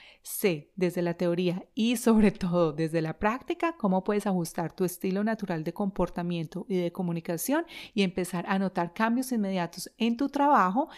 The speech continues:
si aplicas la información que te compartiré en mi taller Conéctate.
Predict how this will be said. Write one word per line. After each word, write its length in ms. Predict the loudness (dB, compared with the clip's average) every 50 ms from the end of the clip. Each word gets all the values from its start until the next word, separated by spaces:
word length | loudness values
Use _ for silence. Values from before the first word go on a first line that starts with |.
| -18 -20 -18
si 260 | -10 -6 -2 0 0
aplicas 580 | 0 0 0 -2 -2 -2 -2 -2 -4 -4 -4 -10 _ _ _ _ _ _ _ -2
la 160 | 0 2 2
información 640 | 2 0 0 -2 0 -2 -2 -2 -2 -2 -2 -2 -2
que 100 | -4 -4
te 100 | -6 -6
compartiré 640 | -6 -6 -6 -6 -6 -6 -6 -2 -2 0 -2 0 -2
en 120 | -2 -2 -2
mi 80 | -2
taller 380 | -4 -4 -6 -4 -4 -4 -4 -4
Conéctate. 720 | -4 -4 -2 -2 -4 -6 -10 -12 -14 -14 -14 -16 -18 -20